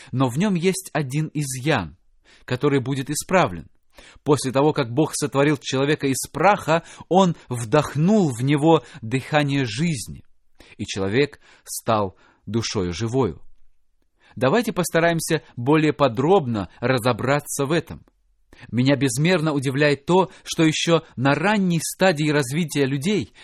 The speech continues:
которых Бог намеревался спасти, хотя они еще и не получили в свои сердца духовной жизни и не испытали на себе силы труда возрождения, их жизнь похожа на кусок глины, из которой лепят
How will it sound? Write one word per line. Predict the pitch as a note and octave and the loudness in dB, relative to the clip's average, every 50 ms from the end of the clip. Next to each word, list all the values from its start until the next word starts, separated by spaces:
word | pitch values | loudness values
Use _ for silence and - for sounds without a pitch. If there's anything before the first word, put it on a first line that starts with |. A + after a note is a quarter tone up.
| - _ | -8 _
которых | D3 C#3+ - D#3+ D3 C#3+ G#2+ A2 | -4 0 2 2 2 2 0 0
Бог | G#2+ C#3 F3 E3+ - C3+ | 4 4 4 4 4 2
намеревался | C3+ C3+ C3+ C#3 C#3 D3+ D3+ D#3 D3 C#3+ - - C3 | 0 2 4 4 4 4 4 4 4 2 0 -4 -6
спасти, | - - - C3+ B2+ - - - - - G3 F#3 E3+ - _ _ - - - | -6 -4 -4 -4 -4 -4 -6 -8 -6 -4 -4 -4 -4 -6 _ _ -20 -20 -4
хотя | - C#3 C3 - C3 | -2 -2 2 2 2
они | B2 B2 B2 B2 | 2 2 2 0
еще | A#2+ A2+ - - - D3 C3+ - - - - - | 0 0 -2 -2 0 0 0 -2 -6 -14 -6 -2
и | B2 B2+ | -2 0
не | B2+ B2 | 0 0
получили | - - A2 G#2 G#2+ G#2 - - - G3+ G3 D3+ | -2 -2 -4 -4 -4 -6 -8 -6 -4 -2 -2 -2
в | B2 - | -4 -4
свои | - - A2+ A#2 B2+ C3 B2+ B2 | -6 -6 -4 -2 0 0 0 -2
сердца | - - C3+ B2 - - - C#3+ C3 | -4 -4 -6 -6 -6 -4 -2 -2 -2
духовной | A#2+ B2 A#2+ - C#3+ C3+ A2+ A#2+ B2+ B2 | -2 -4 -4 0 -2 0 0 0 -2 -2
жизни | A2+ B2 D3+ C#3+ A2+ G#2 A2 G#2+ G#2 - - - - | -2 -4 -4 -4 -4 -6 -6 -6 -6 -8 -10 -12 -6
и | - C#3 | -4 -2
не | D3 D#3 D#3 | 0 0 -2
испытали | - - - - D3+ - - G3+ G3+ F#3 E3+ | -2 -4 -4 -4 -4 -2 2 2 2 2 2
на | D#3+ D#3 | 0 0
себе | - - E3 D3 D3+ C#3 | -2 -4 -2 0 0 -2
силы | - - E3+ D#3+ D3+ C3+ | -2 -2 0 0 0 0
труда | - - C#3+ D3 D3+ D3 | 0 -2 -2 2 2 2
возрождения, | C3+ C3+ C3 G#2+ B2+ B2+ B2+ A2 A#2 C3 F#3+ G#3 E3+ C3+ C3+ D#3 E3 - - - - - - - _ - _ | 2 2 -2 -2 -2 -4 -4 -4 -4 -2 -2 0 0 0 0 0 -2 -4 -8 -16 -20 -20 -20 -20 _ -14 _
их | - A3 B3 A#3+ - - | 0 2 2 2 0 -4
жизнь | B2 A2+ B2+ D3 C#3+ A#2 F#2+ F#2+ E2+ - - - - | -8 -4 -2 -2 -2 -2 -4 -8 -12 -14 -16 -10 -6
похожа | - C3 - - F3+ D3+ D#3 D#3+ | -6 -4 0 0 0 0 2 0
на | D#3+ D#3+ | -2 -2
кусок | - D3+ - - E3+ D#3+ B2+ - C3+ | -2 -6 -4 -2 -2 -2 -4 -6 -10
глины, | A#2 G#2+ B2 C#3+ E3+ G3 F#3+ D3+ G#2 E2+ - - _ _ - - | -6 -4 -2 0 0 2 2 0 0 -2 -6 -10 _ _ -10 -8
из | A#2 A2 - | -8 -6 -4
которой | - B2+ - - D3 C#3 C#3 B2+ - - _ _ | -4 -4 -2 0 0 0 0 -2 -4 -10 _ _
лепят | G2 G2 G2+ B2 D3+ D#3 - - C3+ - - | -6 -2 0 0 0 0 -2 -6 -8 -8 -8